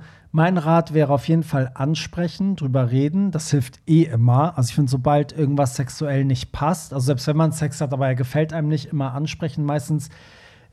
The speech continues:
also oft denken ja auch Leute, der andere ist schuld und merken dann im Gespräch, nee, es liegt auch an ihnen so.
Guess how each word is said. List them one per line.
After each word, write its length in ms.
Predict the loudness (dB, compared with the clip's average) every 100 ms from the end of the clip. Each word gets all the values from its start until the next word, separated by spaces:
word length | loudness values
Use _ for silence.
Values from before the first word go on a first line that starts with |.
| -6
also 200 | -2 -2
oft 200 | -4 -2
denken 160 | -2 0
ja 60 |
auch 80 | 0
Leute, 220 | 0 0
der 160 | -2 -2
andere 300 | 0 0 0
ist 100 | 0
schuld 300 | 0 2 2
und 60 | 2
merken 320 | 0 0 0
dann 120 | 0 0
im 100 | -2
Gespräch, 360 | -4 -2 0
nee, 220 | 4 6 4
es 160 | 2
liegt 160 | -4 -4
auch 200 | -4 0
an 180 | 0 0
ihnen 420 | 2 2 2 2
so. 400 | 0 0 0 -4